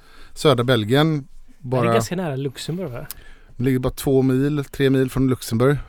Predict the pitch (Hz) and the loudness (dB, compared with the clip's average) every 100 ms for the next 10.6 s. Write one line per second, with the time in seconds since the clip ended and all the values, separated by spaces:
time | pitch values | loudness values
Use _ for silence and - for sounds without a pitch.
0 | - - - 139 135 131 127 135 117 113 | -16 -18 -2 2 4 4 4 4 4 4
1 | 113 110 107 - - - - 123 120 - | 2 0 -6 -18 -20 -10 -2 0 0 0
2 | 123 120 104 - 110 127 107 113 113 101 | 0 0 -2 -6 -4 -2 -2 -2 -2 -2
3 | - 127 131 135 143 117 127 110 104 104 | -2 0 4 4 4 2 2 2 0 -4
4 | 95 - 127 117 120 - 113 107 123 110 | -6 -12 -12 -10 -8 -4 -4 -4 -10 -8
5 | 104 110 107 - 117 107 113 104 117 107 | -10 -10 -10 -8 -8 -6 -6 -6 -8 -10
6 | - - - - - - - - - - | -12 -18 -20 -20 -20 -20 -20 -20 -20 -8
7 | 123 117 113 113 - 135 135 127 - 123 | -2 0 0 -2 0 4 6 4 4 2
8 | 110 117 135 131 117 107 110 113 110 - | 2 4 4 6 4 2 0 0 -2 -6
9 | - 117 117 117 120 131 135 120 110 110 | -10 -6 -2 0 2 2 0 0 -2 -4
10 | 110 - 131 131 131 | -4 0 0 2 0